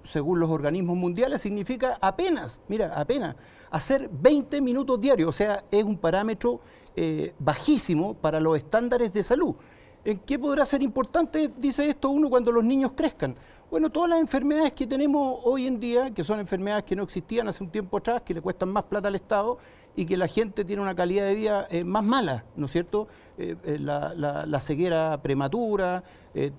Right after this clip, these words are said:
todo lo que son la, las enfermedades cardiovasculares, todo lo que significa el, el no tener una, una, una imagen de sí mismo apropiada, porque muchos niños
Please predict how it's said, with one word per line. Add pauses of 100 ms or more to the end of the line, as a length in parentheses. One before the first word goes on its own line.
todo
lo
que
son
la,
las
enfermedades
cardiovasculares, (500)
todo
lo
que
significa
el,
el
no
tener
una,
una, (280)
una
imagen
de
sí
mismo
apropiada,
porque
muchos
niños